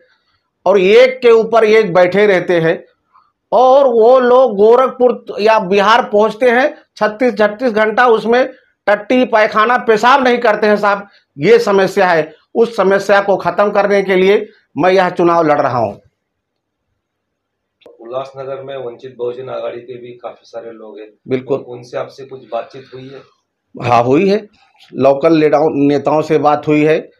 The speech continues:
Speaker 1: और इसके पहले जब चुनाव हुआ था, वंचित को पैंसठ हजार इस कल्याण लोकसभा से वोट मिला था, तो मैं जीतने के कगार पे हूँ। हमारे दलित भाई, मुस्लिम भाई और उत्तर भारतीयों ने वोट दिया, तो हम जीत जाएंगे। इस कल्याण लोकसभा क्षेत्र में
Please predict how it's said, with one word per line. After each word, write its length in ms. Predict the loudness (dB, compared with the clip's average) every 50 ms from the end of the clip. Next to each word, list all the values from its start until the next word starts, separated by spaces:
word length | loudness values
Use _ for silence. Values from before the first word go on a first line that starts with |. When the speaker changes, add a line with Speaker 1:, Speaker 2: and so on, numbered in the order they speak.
| _ _ _ -2
Speaker 1:
और 180 | 0 0 2
इसके 280 | 2 0 -2 -2 -4 -4
पहले 340 | -2 -2 -2 -2 0 0 0 0
जब 160 | 0 -2 -2
चुनाव 300 | -2 -2 0 0 0 0
हुआ 220 | 2 2 0 0
था, 140 | 0 0 -2
वंचित 500 | 0 0 -2 -2 -2 -4 -6 -6 -8 _ _ _ -20 _ _ _
को 80 | -6 -6
पैंसठ 400 | -2 0 0 0 0 -2 -4 -4
हजार 320 | -4 -4 -2 0 0 0 0
इस 180 | -2 -4 -6 -12 -18 -20 _ _ _ _ _ _ _ _ _
कल्याण 320 | -4 -2 0 0 0 0 0
लोकसभा 500 | 0 0 -2 -2 -2 -4 -4 -2 -4 -4 -6
से 220 | -6 -4 -4 -2 -2 -4 -6 -14 _ _ _ _ _ _ _ _ _ _ _ _ _ -2
वोट 200 | -2 0 2 2
मिला 240 | 2 2 2 2 0
था, 160 | -2 -4 -6 -6 -10 _ _ _ _
तो 60 | -2 0
मैं 180 | 0 0 0 0
जीतने 340 | -2 -2 0 0 0 0
के 140 | 0 -2 -2
कगार 360 | -2 -2 0 0 0 -2 0
पे 100 | 0 0
हूँ। 180 | 0 0 -2 -4 -6 -8
हमारे 440 | -8 -6 -2 0 0 2 0 0 -2 -6 -12 _ _ _ _ _ _ _ _
दलित 400 | -12 -2 0 2 2 2 0 0
भाई, 280 | -2 -2 0 0 2 2
मुस्लिम 460 | 2 0 0 0 0 0 0 2 0
भाई 220 | 0 0 0 0 0
और 140 | 2 0 0
उत्तर 240 | -2 -2 -2 -2 -2
भारतीयों 380 | -2 -2 -4 -4 -4 -2 -2
ने 100 | 0 0 0
वोट 220 | 0 0 0 0 0
दिया, 220 | 0 0 0 0 -2 -6 _ _ _ _ _ _ _ _ _ _
तो 60 | -2
हम 180 | -2 -2 -2 -2
जीत 160 | -2 -2 0
जाएंगे। 320 | 0 0 0 2 0 0 -2 -4 -6 -12 _ -4
इस 200 | -4 -4 -4 -4
कल्याण 420 | -4 -2 0 0 0 0 2 2 2
लोकसभा 500 | 2 2 0 0 -2 -2 -2 -2 -2 -2
क्षेत्र 360 | -2 -2 -4 -2 -2 0 0
में 240 | 2 2 0 0